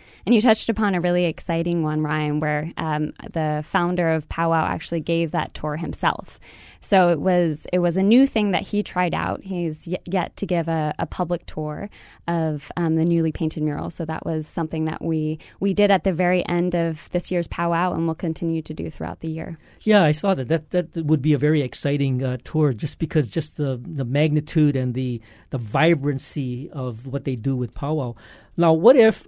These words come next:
Speaker 2: <clears throat> an artist, uh, approaches you and wants to be a part of it? But, uh, I mean, what, what, what is the selection process that you might have to go through?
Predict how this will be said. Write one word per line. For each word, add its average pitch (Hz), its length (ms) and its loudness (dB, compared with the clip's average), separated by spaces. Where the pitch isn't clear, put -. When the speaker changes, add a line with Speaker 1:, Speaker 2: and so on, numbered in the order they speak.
Speaker 2:
<clears throat> - 120 -20
an 165 320 8
artist, 156 420 2
uh, 135 240 2
approaches 156 580 2
you 175 220 4
and 139 180 -2
wants 151 200 2
to 151 80 -2
be 143 120 -2
a 135 60 -2
part 147 220 -2
of 139 80 -2
it? 127 140 -4
But, 139 220 -8
uh, 147 160 -6
I 180 60 -2
mean, 185 240 2
what, 233 200 4
what, 285 240 -4
what 226 140 0
is 233 80 -2
the 165 100 -4
selection 151 520 -4
process 156 340 -6
that 127 120 -10
you 151 120 -2
might 143 160 -2
have 127 140 -8
to 131 100 -10
go 127 160 -8
through? - 300 -16